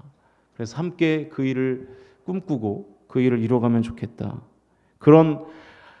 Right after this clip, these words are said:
별이 되기를 소원하는 성도들, 그냥 억지로, 억지로 끌려가는 것이 아니라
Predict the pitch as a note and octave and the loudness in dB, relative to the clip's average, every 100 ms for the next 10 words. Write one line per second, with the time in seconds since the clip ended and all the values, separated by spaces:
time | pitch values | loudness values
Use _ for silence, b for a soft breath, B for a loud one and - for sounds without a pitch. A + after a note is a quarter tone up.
0 | B B - D3+ G#3+ C4 B3 B3+ A3+ B3 | B B 2 6 8 6 4 2 2 2
1 | A#3+ A#3 - B3 A#3+ A3 G#3 F#3+ G#3+ G3 | 2 0 -2 0 2 2 0 -2 -4 -4
2 | C#3+ G#2 F2 - _ _ _ _ _ _ | -4 -6 -10 -20 _ _ _ _ _ _
3 | - D#3+ - - - - B3+ B3+ C#4 B3+ | -10 -8 -6 -8 -10 -6 -2 2 6 6
4 | F#3+ - A#3 G#3 C4+ C4 C4 A#3 G#3+ G3 | 6 2 2 2 2 6 6 6 4 0
5 | F#3+ C#3 D3+ D#3+ | 0 -2 0 -2